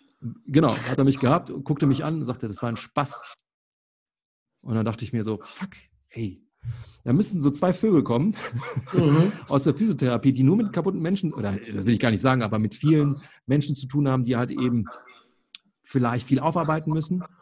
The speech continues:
Speaker 1: Und jetzt kriegst du von denen einfach mal f-, f-, einfach eine Art Lob. „Ey, du bist schon auf einem so geilen Weg, mach dich nicht fertig. Mach dich einfach nicht fertig.“ Und das hat mir nochmal ge-, viel gezeigt. Das hat mir sehr viel nochmal gegeben. Also danke auch nochmal dafür.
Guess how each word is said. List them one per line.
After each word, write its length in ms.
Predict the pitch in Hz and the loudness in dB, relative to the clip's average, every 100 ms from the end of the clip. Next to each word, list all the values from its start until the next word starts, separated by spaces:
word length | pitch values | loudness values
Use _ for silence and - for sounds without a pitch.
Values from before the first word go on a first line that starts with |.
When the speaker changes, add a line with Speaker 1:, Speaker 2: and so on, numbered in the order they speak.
| _ - | _ -4
Speaker 1:
Und 120 | 131 | 4
jetzt 120 | 139 135 | 4 4
kriegst 160 | 175 | -4
du 40 | 180 | 0
von 160 | 151 | 2
denen 160 | 131 156 | 4 2
einfach 220 | 143 143 | 0 -2
mal 240 | 139 131 131 | 0 0 -2
f-, 200 | - - - | -6 -20 -18
f-, 60 | 139 - - | -16 -16 -4
einfach 220 | 160 165 | -2 2
eine 200 | 135 135 | 2 2
Art 200 | 131 120 | 2 4
Lob. 460 | 120 165 151 - - | 8 8 8 4 0
„Ey, 120 | - | -2
du 100 | 127 | 2
bist 260 | 110 95 208 | 2 2 0
schon 120 | - | 0
auf 180 | 135 - | -4 -2
einem 80 | 113 | -2
so 240 | 101 196 | 0 0
geilen 380 | 135 139 143 131 | 0 0 0 0
Weg, 300 | 147 143 143 | 0 -2 -4
mach 140 | 147 | -10
dich 180 | - 135 | -10 -4
nicht 140 | 135 - | -4 -2
fertig. 320 | 165 - - - _ _ | -4 -4 -10 -20 _ _
Mach 140 | - 131 | -8 -6
dich 200 | 143 160 | -6 -6
einfach 160 | 143 | -2
nicht 160 | 139 131 | -2 -2
fertig.“ 280 | 151 101 _ _ - _ | -8 -8 _ _ -20 _
Und 60 | 120 | -6
das 120 | 120 | -4
hat 80 | 165 | -2
mir 80 | |
nochmal 220 | 151 147 135 | -2 0 -2
ge-, 260 | 135 - | -4 -8
viel 160 | - 151 | -6 -2
gezeigt. 380 | 131 131 120 - | -2 -4 -8 -8
Das 100 | - | -16
hat 100 | - | -10
mir 100 | 117 | -8
sehr 140 | 113 | -8
viel 140 | - 117 | -8 -6
nochmal 200 | 110 104 | -6 -6
gegeben. 320 | 101 110 101 | -8 -8 -8
Also 140 | 104 | -10
danke 300 | 101 110 117 | -10 -10 -10
auch 120 | 107 | -12
nochmal 200 | - 107 | -10 -10
dafür. 300 | 101 104 - | -10 -14 -18